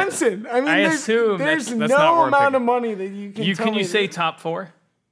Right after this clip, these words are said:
Speaker 1: Yes. Oh,
Speaker 2: Okay.
Speaker 1: yes. If
Speaker 2: I
Speaker 1: you gave me, if you gave me, like, one point seven or two point three to one, I would take Clemson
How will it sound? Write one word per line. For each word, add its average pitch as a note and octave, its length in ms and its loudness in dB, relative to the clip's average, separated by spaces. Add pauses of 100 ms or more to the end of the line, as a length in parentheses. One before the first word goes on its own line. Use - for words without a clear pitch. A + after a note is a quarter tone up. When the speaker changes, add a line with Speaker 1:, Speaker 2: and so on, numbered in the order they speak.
(280)
Speaker 1:
Yes. B3+ 400 -6
Oh, C#4 240 -2
Speaker 2:
Okay. C#3 360 -8
Speaker 1:
yes. B3+ 440 -2
If A#3+ 120 -4
Speaker 2:
I F#3 100 0
Speaker 1:
you D4+ 180 -4
gave F4 180 2
me, D#4+ 220 -2
if G#3 200 -8
you C4+ 80 -10
gave D4 140 -6
me, D4+ 100 -2
like, B3 240 2
one G3 320 -6
point A#3 420 -8 (300)
seven G3+ 720 -8
or F#3 360 -2
two F#3+ 220 -14
point G3+ 340 -10
three E3+ 480 -8 (440)
to A3 120 -10
one, F#3+ 600 -6 (600)
I G3 140 -2
would G3+ 200 -6
take F#3+ 380 -8
Clemson F#3+ 760 -8